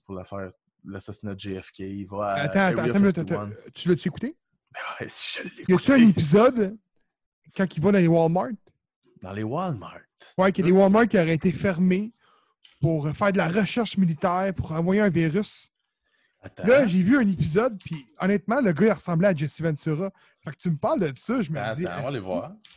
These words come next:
Speaker 2: il y aurait des
Speaker 1: On va
Speaker 2: tunnels
Speaker 1: aller voir.
Speaker 2: sous les Walmart qui se relient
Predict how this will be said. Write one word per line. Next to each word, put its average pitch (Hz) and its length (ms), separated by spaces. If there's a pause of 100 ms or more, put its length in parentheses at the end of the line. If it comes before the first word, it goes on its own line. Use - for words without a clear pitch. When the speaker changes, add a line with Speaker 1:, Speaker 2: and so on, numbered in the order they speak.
(1160)
Speaker 2:
il 175 40
y 160 40
aurait 175 100
des 185 180
Speaker 1:
On - 40
va - 80
Speaker 2:
tunnels 208 240
Speaker 1:
aller 226 120
voir. - 120
Speaker 2:
sous 254 160
les 233 80
Walmart 185 540 (140)
qui - 100
se - 100
relient 170 340